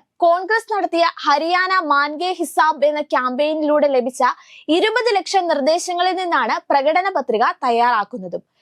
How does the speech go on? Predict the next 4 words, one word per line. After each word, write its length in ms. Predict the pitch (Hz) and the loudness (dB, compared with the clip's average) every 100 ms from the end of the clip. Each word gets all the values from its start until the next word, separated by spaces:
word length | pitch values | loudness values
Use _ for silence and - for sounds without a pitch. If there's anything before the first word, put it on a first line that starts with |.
| _ - | _ 0
യുവാക്കൾ, 520 | 254 262 277 285 339 | 2 4 2 2 -2
സ്ത്രീകൾ, 580 | 202 - 277 277 254 349 403 - | -2 -2 0 2 2 0 -2 -2
കർഷകർ, 460 | 269 - 370 277 285 _ _ - | -4 -2 0 0 0 _ _ -2
വയോജനങ്ങൾ, 760 | 254 294 392 403 403 339 330 | 0 2 2 2 0 0 -2